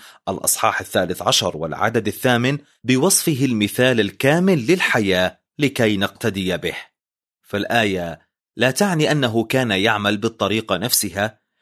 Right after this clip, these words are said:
لأنه لا يمكنك أن تدعم هذا التفسير كتابياً. لذا فإن هذا يترك الكاريزماتيين بلا آيات لتدعيم فكرة أن ما اختبره التلاميذ ينبغي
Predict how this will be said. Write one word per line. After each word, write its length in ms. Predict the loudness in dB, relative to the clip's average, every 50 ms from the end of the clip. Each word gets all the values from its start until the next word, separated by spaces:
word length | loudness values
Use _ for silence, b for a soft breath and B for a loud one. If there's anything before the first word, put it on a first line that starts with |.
| _ _ -2
لأنه 640 | 0 2 2 4 4 4 4 4 4 4 4 2 -2 _ _ _ -2
لا 160 | 2 2 4
يمكنك 560 | 4 2 2 2 2 2 2 2 2 2 0
أن 380 | 0 0 0 0 -2 -4 -2 -2
تدعم 540 | -2 0 2 2 2 2 0 -2 -2 0
هذا 340 | 0 -2 0 -2 -2 0 0
التفسير 680 | -2 -2 -2 0 0 2 2 2 2 2 0 0 -2 -6 -12
كتابياً. 600 | -6 -2 -2 0 0 0 0 0 -2 -4 -4 -8 -18 _ _ _ _ _ _ _ _ _ _ _ _ _ _ _ _ _ _ _ -2
لذا 320 | 0 0 2 2 2 2 0
فإن 340 | 0 -4 -4 -4 -4 -6
هذا 360 | -6 -4 -2 -2 -2 -2 -2 -2
يترك 480 | -2 -2 -2 -2 -2 -2 -2 0 0 0
الكاريزماتيين 1080 | 0 0 0 -2 0 0 -2 -2 -2 -4 -4 -4 -6 -8 -6 -2 -2 0 0 0 -2 -6 _ _ _ _ -6
بلا 460 | -2 0 0 2 0 0 -2 -2 -2
آيات 400 | -2 0 2 2 2 2 2 0 -2 -2 -2 b b b b b -2
لتدعيم 600 | 0 2 2 2 2 2 2 4 4 4 2 2
فكرة 600 | 0 -2 -2 0 2 0 0 2 2 2 2 2 0 B B B B B _ -2 0
أن 180 | 2 4 4
ما 120 | 4 2 2
اختبره 600 | 0 0 0 0 2 4 4 4 4 4 2 0
التلاميذ 720 | 0 0 0 0 2 2 2 2 2 0 0 0 -2 -4 _ _ _ _ -4
ينبغي 600 | 0 0 0 2 2 0 0 0 -2 -6 -8